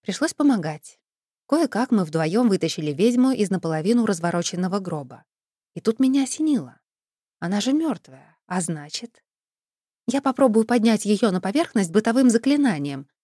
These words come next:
произнесла я, отпуская тело ведьмы. Она полностью завалилась на Яра и едва не опрокинула его,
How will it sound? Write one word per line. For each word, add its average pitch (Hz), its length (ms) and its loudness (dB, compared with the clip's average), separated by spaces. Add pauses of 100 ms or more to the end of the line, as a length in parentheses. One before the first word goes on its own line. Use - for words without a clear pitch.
(140)
произнесла 185 520 -2
я, 240 300 -2
отпуская 185 640 -4
тело 156 300 -4
ведьмы. 143 440 -14 (720)
Она 302 180 0
полностью 269 480 2
завалилась 190 580 2
на 190 100 2
Яра 165 420 0 (140)
и 175 80 -8
едва 180 260 0
не 185 100 0
опрокинула 196 600 -2
его, 147 400 -8